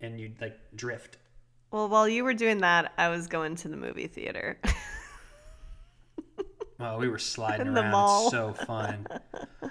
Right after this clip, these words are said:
Speaker 1: We can do that. Next time we go to a snowy climate, I'll take you out and you'll see e-brake.
Speaker 2: I'll,
Speaker 1: And
Speaker 2: I'll pass. <laughs>
Speaker 1: But I wonder what e-brakes are. Like, where's our e-brake in our car? Things, it's all buttons now.
Speaker 2: Yeah.
Speaker 1: There's a, there were, like, everyone knows, like, an old car used to have a, a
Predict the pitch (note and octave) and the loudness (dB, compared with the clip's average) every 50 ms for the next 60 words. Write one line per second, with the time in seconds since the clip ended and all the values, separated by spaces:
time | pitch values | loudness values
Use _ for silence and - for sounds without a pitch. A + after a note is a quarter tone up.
0 | - - - - - - - - - - D#3+ F3 - A#3+ F#3+ D#3+ D#3+ E3+ D#3 C3+ | -12 -16 -20 -20 -20 -20 -20 -20 -2 2 4 4 4 4 4 8 8 10 10 8
1 | - - C3 C#3 - - E3 D#3+ D3 D3 C#3+ C#3 B2+ B2+ - D3 C3+ B2+ B2 A#2+ | 6 2 -2 -2 0 0 0 0 2 0 0 0 -2 -2 -4 -4 -4 -2 -4 -4
2 | - - B2 A#2 A#2+ A#2 A2 G#2+ G#2+ G#2 - - A#2+ A2+ - - A2 G#2+ G#2+ G#2+ | -4 -2 0 0 0 0 0 -2 -4 -4 -6 -6 -6 -6 -6 -4 -4 -4 -4 -6
3 | G#2 A2+ A2+ A2+ A2 G#2+ G#2+ - - - A2+ - - A2+ A#2 A2 G#2 G#2+ G#2 - | -6 -6 -6 -6 -6 -8 -8 -10 -10 -10 -10 -8 -6 -6 -4 -4 -4 -4 -4 -4
4 | G#2 - A#3 A3+ G#3+ A3 - - G#3+ G#3+ G#3 - A#3 F#3+ B2+ - - - - - | 4 6 8 6 8 6 8 8 8 8 8 8 6 6 8 8 4 2 2 2
5 | C4+ C4+ - - D4 D4 D4 - C#4 C#4 - - A#3+ - - A#3 F#3+ G#3 B3 C#4 | 0 0 4 6 6 6 8 8 6 4 6 2 0 2 2 0 0 2 4 4
6 | D4 C4+ F#3 F3 F#3+ - - D4 F4+ - - E3+ - B3 - - - - F3 F3 | 4 4 4 4 4 4 2 0 0 2 2 2 2 2 0 -4 -8 -6 -6 -4
7 | A#2+ G#2+ - D3 F4 F4+ - F#3 E3+ - C#3 C3+ C#3+ C#3 C#3 C3 B2 - B2+ G#2+ | -4 -4 -4 -4 -6 -4 -4 -4 -4 -4 -4 -4 -4 -2 -2 -2 -2 -4 -6 -6
8 | G2+ A#2 C#3 C#3+ - - F2 D2+ - - - _ _ _ _ _ _ - _ _ | -6 -6 -6 -8 -8 -12 -12 -10 -12 -12 -14 _ _ _ _ _ _ -20 _ _
9 | _ - - D#3+ E3 D#3+ C3+ - B2+ - D#3 C#3+ A#2+ G2+ - A#2 C3+ D#3 - A3 | _ -8 -4 0 0 0 -2 -4 -6 -4 -4 -4 -4 -4 -6 -6 -6 -4 -2 0
10 | A3+ A3+ A3 A3 G#3+ G#3+ G#3 G3+ G3 G3+ G3 F#3 - D3+ E3+ F3 E3+ D#3+ B2 C3 | 0 2 2 2 2 2 0 0 -2 -2 -4 -2 4 6 6 6 6 4 2 2
11 | D#3 E3 E3+ - D#3 D3 C#3 C#3 D#3 F3 G3 F#3+ E3+ C#3+ C3+ C#3 C3 A2+ G#2 A2 | 2 4 4 4 2 0 0 0 0 2 4 4 4 4 4 2 2 0 -2 -4
12 | A#2 G#2+ B2+ A2+ B2+ C#3 D3 C#3+ - D3 C#3+ C3 A#2 A2+ A2 - A#2 A#2+ A2+ A2 | -4 -6 -4 -2 0 0 0 0 -2 -4 -4 -4 -4 -6 -6 -4 -4 -4 -4 -4